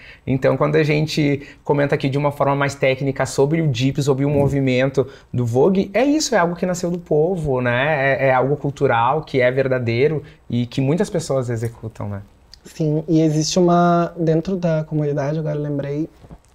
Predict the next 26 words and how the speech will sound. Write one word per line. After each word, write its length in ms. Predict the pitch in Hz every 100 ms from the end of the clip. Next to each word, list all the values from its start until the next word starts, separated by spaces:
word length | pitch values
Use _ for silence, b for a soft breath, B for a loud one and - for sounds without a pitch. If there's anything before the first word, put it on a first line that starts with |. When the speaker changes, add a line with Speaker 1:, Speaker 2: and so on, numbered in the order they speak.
| _ - - _
Speaker 2:
uma 160 | 160 156
tentativa 360 | 165 160 170
de 80 | 170
proteção 800 | 180 180 180 208 - - 190 240 -
dessa 260 | 185 180
cultura 400 | 185 185 - 175
do 120 | 175 190
povo. 420 | 190 170 147 147 B B B B B B
Houve 280 | 170 185 208
bem 160 | 185
recentemente 680 | 226 247 247 - 214 190 -
um 60 | 196
caso, 640 | - 151 151 160 185 190 -
ah, 240 | 165 160
de 140 | 156 160
uma 120 | 165
pessoa 440 | - 180 - 165 180
que 180 | -
ia 100 | 175
dar 160 | 165 147
uma 160 | 160 156
aula 240 | 143 160
de 100 | 165
Vogue 440 | 156 151 139 151
num 540 | 151 151 147 147 143 147
evento. 460 | 151 147 - -